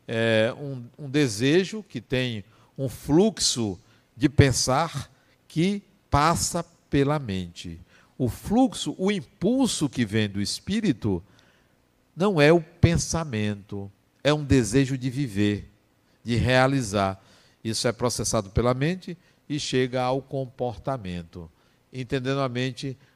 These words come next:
você pode modificar comportamentos, porque você dissolve protocolos mentais. Vocês podem pensar que eu quis fazer propaganda do meu livro. Sim, é. Compre. É até baratinho.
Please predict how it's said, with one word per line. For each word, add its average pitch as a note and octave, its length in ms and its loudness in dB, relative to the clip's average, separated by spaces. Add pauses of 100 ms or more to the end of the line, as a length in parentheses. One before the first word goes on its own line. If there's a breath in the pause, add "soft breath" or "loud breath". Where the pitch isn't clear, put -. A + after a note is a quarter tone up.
você A#2+ 240 -4
pode A2+ 320 -2
modificar G#2+ 880 -4 (280 soft breath)
comportamentos, G2+ 1120 -6
porque G2+ 300 -12
você G#2 280 -8
dissolve A2 760 -2 (360 soft breath)
protocolos G#2+ 720 -4
mentais. F2+ 720 -10 (1120 soft breath)
Vocês - 200 -8
podem D#3 240 4
pensar E3 320 4
que F3+ 100 -8
eu D#3+ 60 -2
quis D#3+ 200 -4
fazer C#3+ 280 0
propaganda C3 580 -2
do C3 100 -8
meu C#3+ 160 2
livro. A2 540 0 (480 soft breath)
Sim, A3 260 -10
é. F3 220 -4 (460)
Compre. E3+ 400 -6 (640)
É - 20 -14
até C#3+ 180 -10
baratinho. D3+ 640 -4